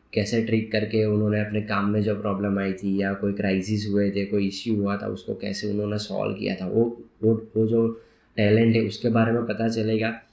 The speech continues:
And personally, I believe that experience is a good teacher।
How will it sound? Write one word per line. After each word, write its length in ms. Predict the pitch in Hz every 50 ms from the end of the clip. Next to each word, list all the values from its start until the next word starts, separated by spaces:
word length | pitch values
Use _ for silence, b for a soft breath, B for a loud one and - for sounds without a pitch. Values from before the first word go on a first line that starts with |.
| b b b b b 107
And 120 | 107 104
personally, 440 | 113 113 110 - - 147 147 156 160
I 180 | - 131 135 139
believe 300 | 143 135 135 139 147 147
that 400 | 143 151 147 147 - - 107 107
experience 540 | 107 - - - 147 143 143 147 143 139 143
is 120 | 147 147
a 120 | 147 143 143
good 240 | 135 123 120 127 127
teacher। 400 | 123 127 123 123 123 120 98